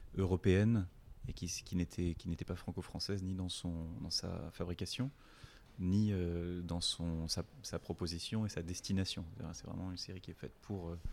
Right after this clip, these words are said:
qui est pensée en tout cas, euh, pour des spectateurs, euh, je sais pas,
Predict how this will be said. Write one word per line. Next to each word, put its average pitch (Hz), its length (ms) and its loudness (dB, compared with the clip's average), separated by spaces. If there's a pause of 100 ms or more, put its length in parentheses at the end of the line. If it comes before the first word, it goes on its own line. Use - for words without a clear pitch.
(500)
qui - 100 0
est - 40 -2
pensée 104 340 6
en 107 60 6
tout 98 120 -2
cas, 104 180 6
euh, 104 140 6
pour 90 220 -2
des 85 60 0
spectateurs, 90 640 0
euh, 82 320 -2
je - 60 -12
sais - 100 -16
pas, - 180 -6